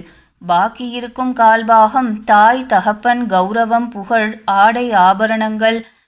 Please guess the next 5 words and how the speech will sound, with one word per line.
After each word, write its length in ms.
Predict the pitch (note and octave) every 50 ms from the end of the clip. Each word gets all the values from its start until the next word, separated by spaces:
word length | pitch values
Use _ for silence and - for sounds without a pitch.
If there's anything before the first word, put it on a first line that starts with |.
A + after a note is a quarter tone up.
| _ _ _ _ -
டம்பம் 600 | F#3+ F3+ F#3+ G3+ G3 G#3+ A#3 A#3 B3 A#3 F#3+ G#3+ G#3+ - - _ _ _
முதலியவற்றில் 920 | - G#3+ G#3 F#3+ B3 B3 B3 B3 B3 A#3+ A#3+ A#3+ A#3 - - C4 C4 C4 B3+ -
செலவாகி 560 | A3+ A3 A#3 B3 B3 B3+ B3 A#3+ A#3+ B3+ B3+
விடுகிறது. 600 | A3+ G3+ F#3+ F#3 F#3 G3 F3+ F3+ F3 E3+ F3 F3 E3+ E3 - _ _ _ _ _ -
ஆதலால் 640 | F#3 F3+ F3+ F#3+ G3+ A3 A#3 A#3+ B3 A#3+ G#3 G3 G3+